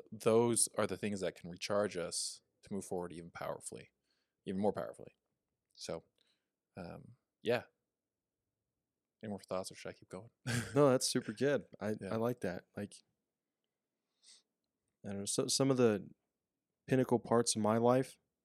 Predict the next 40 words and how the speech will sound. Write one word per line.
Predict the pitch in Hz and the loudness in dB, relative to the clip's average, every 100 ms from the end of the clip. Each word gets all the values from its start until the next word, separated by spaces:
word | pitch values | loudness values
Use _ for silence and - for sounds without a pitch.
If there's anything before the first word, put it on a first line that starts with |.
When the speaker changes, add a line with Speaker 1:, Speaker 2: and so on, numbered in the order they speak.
| _ _ _ _ _ _ _ | _ _ _ _ _ _ _
Speaker 2:
have | 113 107 113 | -4 -2 0
been | 110 104 95 - _ _ _ _ _ _ _ _ _ _ _ _ _ | 0 0 -4 -10 _ _ _ _ _ _ _ _ _ _ _ _ _
moments | 110 113 120 123 123 - | 0 2 4 2 0 -2
where | 117 110 | 0 2
not | 110 131 | 4 4
a | 127 | 4
whole | 127 131 | 2 4
lot | 127 127 | 4 4
was | 123 - | 0 -2
happening | 113 - 135 139 147 _ _ _ _ _ _ _ _ _ _ - | -2 0 -2 -4 -6 _ _ _ _ _ _ _ _ _ _ -8
and | 107 | -2
I | 110 | 0
was | 127 120 | 0 -2
just | 120 - | -4 -2
hanging | 123 123 | 0 0
out, | 117 131 - - | 0 0 -4 -8
or | 107 107 | -4 -2
I | 113 | 0
went | 117 117 165 _ _ _ _ _ _ _ _ _ _ _ _ - | 0 -2 -8 _ _ _ _ _ _ _ _ _ _ _ _ -10
for | - 110 | 0 2
a | 104 | 4
run, | 110 120 107 92 | 4 4 2 0
or | 104 101 | 0 2
I | 101 | 2
did, | 98 110 - _ - | 0 -2 -4 _ -2
you | 123 | 2
know, | 120 | 2
and | 117 | 4
it, | 113 107 | 2 0
I | 107 | -2
was | 107 | 0
by | - 120 | 0 2
myself. | 127 117 - 123 127 107 | 2 2 4 4 2 -2
It | 92 | -6
was | 98 | -4
really | 117 120 | -2 -2
chill. | - 127 127 113 | -2 0 0 0
I | 110 | -2
had | 110 | -2
no | 107 117 123 120 | 2 4 4 2